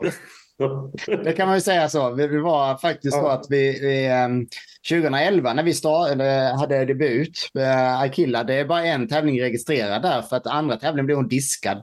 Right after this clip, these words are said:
Speaker 2: <laughs> och på grund av aggressivitet då. Ehm,
Speaker 1: Mm.
Speaker 2: vilket är, men där kan man ju också säga, jag var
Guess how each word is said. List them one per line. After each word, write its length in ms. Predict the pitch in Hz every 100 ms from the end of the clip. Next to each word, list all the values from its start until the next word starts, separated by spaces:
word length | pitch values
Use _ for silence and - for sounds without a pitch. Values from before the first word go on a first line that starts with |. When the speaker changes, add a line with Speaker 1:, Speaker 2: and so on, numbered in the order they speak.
| -
Speaker 2:
<laughs> 120 | _
och 200 | 165 -
på 100 | 165
grund 200 | 143 139
av 100 | 120
aggressivitet 760 | 117 113 113 117 113 120 104 -
då. 200 | 160 135 - - - - _ -
Ehm, 400 | 123 123 117 117
Speaker 1:
Mm. 140 | 117 -
Speaker 2:
vilket 360 | 123 139 135 143
är, 280 | 127 113 110
men 140 | 143
där 380 | 151 135 143 -
kan 120 | 156
man 100 | 202
ju 40 | 214
också 180 | 143
säga, 180 | 143 160
jag 160 | 135
var 100 | 131